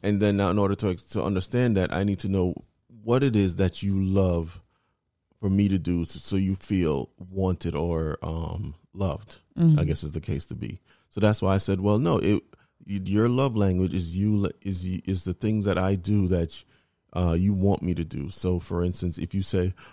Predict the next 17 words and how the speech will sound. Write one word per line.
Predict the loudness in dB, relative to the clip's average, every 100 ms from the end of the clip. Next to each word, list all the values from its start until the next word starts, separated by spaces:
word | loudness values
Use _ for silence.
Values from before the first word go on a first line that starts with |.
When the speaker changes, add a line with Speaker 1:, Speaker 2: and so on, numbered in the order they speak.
| -6
Speaker 1:
"Oh, | 0 2
I | 2
like | 4 2 2
when | 2
you | 2 0 -2
co-, | -6 -2
you | 0
know, | 2 0
um, | 0 -2 0 0 2
make | 2 2
me | 0
green | 0 0 0
eggs | 0 -2
and | -2
ham | 0 2 2
every | 0 -2
morning." | -2 -2 -4